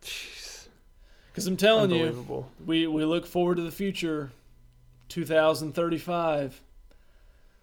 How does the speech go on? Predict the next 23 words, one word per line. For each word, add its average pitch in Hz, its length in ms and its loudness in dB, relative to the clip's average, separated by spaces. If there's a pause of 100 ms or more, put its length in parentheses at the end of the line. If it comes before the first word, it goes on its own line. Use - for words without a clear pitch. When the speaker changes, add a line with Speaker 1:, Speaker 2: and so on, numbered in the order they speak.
(400)
Speaker 2:
Soccer's 156 640 0
gonna 160 180 -4
be 160 100 -4
more 160 220 -2
popular 165 560 6
than, 165 320 -2
than 160 160 -4
baseball 156 480 0
in 143 60 -8
this 139 140 -10
country. 156 440 -8 (1160)
Speaker 1:
Well, 170 240 6
we'll 165 180 10
have 151 380 2 (100)
lived 175 260 6
through 185 180 6
President 165 480 10
Trump, 160 440 2 (200)
at 143 100 0
least 139 260 0
until 135 300 -2
then, 127 260 -2
so. 127 400 -2